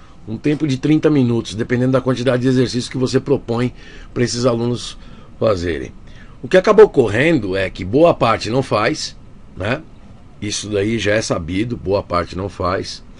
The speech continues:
Aqueles que fazem, traz, já traz normalmente pra você, pra você poder fazer uma verificação se o que ele tá fazendo tá certo ou não, se o que ele fez tá certo ou não.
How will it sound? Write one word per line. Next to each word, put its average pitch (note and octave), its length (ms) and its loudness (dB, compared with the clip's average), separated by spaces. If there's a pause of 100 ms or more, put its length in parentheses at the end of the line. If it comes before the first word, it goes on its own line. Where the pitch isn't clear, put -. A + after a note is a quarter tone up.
(480)
Aqueles C3 400 0
que B2+ 120 0
fazem, A2 440 0
traz, C3+ 520 2
já B2 180 0
traz D#3+ 380 2
normalmente D3+ 760 4
pra B2 160 0
você, B2+ 600 0 (340)
pra A#2 100 -4
você A#2+ 300 -2
poder C3+ 320 4
fazer A#2+ 300 2
uma B2+ 160 2
verificação A2+ 840 -2 (380)
se - 220 2
o C3+ 40 4
que C3+ 140 -2
ele F3 140 6
tá E3 120 4
fazendo A#2 800 0
tá A2+ 140 -2
certo A2 480 -2
ou G#2+ 80 2
não, G#2 320 0
se C3 180 -4
o A2+ 120 -2
que - 100 -4
ele C#3+ 140 0
fez A2+ 260 -2
tá G2 140 -8
certo G2+ 340 -2
ou A2 60 -2
não. A2 240 0